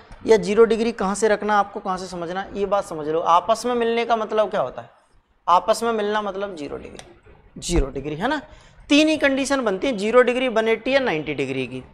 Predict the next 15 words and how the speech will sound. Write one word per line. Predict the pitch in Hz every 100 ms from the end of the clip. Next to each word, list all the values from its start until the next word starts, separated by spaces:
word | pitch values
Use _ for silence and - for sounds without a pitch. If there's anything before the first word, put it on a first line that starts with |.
| - _ -
तो | 196
इसका | 196 190
आंसर | 156 151 143
हो | 120
गया | -
ये, | - - - - -
और | 185
ये | 208
पूछा | 196 185 190
गया | 175
देखो | 170 170 170
स-, | - -
छत्तीसगढ़ | 165 - 160 139 123
पीएससी | 127 120 - 117
में। | 127